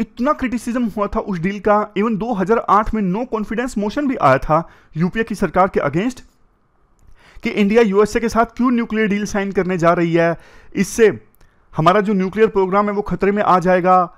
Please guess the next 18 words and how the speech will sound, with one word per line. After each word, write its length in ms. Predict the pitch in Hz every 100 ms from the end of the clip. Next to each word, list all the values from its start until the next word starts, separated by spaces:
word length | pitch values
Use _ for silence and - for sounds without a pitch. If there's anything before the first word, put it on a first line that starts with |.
| _
हम 220 | - 190 202
यूएसए 400 | 180 202 - 220
का 80 |
छोटा 280 | 214 - 196
साथी 320 | 202 170 190
बनने 260 | 202 190 196
जा 140 | 180
रहे 180 | 180 185
हैं, 240 | 185 185 165 - _ -
हमारी 240 | 170 202
न्यूक्लियर 400 | 190 190 190 214
पॉलिसी 380 | 214 190 185 214
की 80 | 220
ऑटोनॉमी 440 | 165 190 190 220
ख़त्म 260 | - 196 202
हो 180 | 165
जाएगी, 480 | 175 180 175 185 180 - _ _ _ _ _ _ _ _ _ -
हमें 320 | 165 214 220